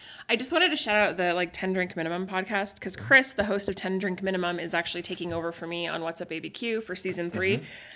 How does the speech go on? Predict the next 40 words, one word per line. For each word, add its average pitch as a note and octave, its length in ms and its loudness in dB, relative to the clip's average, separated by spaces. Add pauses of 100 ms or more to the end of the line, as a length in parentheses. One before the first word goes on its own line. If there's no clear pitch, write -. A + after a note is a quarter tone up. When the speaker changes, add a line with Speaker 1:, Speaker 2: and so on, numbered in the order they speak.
(140)
Speaker 1:
Um, F3 400 8 (360)
so - 160 2
check C4 260 6
that C4 120 8
out G3 140 10
if G3+ 100 -2
you F#3 80 0
haven't. F#3 540 2
It's, G3 180 0
they G#3 180 8
also B3 200 8
do B3 140 4
a G3 40 10
live F#3 320 8
stream F3+ 560 0
on E3+ 220 2
YouTube F#3 440 0 (680)
via F3 240 6
Facebook, F3 340 0
so - 100 -2
you F3+ 40 4
can F#3 120 -2
look F#3 120 0
up - 80 0
Speaker 2:
Mm-hmm. - 100 -2
Speaker 1:
Ten F3+ 140 2
Drink E3+ 240 -2
Minimum. F3 340 0
It's - 220 -4
funny. D#3+ 220 -4
Speaker 2:
Yeah, C#4 200 -2
just A#2 180 -4
good A#2+ 120 -4
conversation. G#2 640 -2
Speaker 1:
Yeah, E3+ 140 2
Chris G#3 220 0
is A3 120 0
Speaker 2:
Yeah. - 80 -8
Speaker 1:
hilarious, F3 400 -2
so. E3 180 -6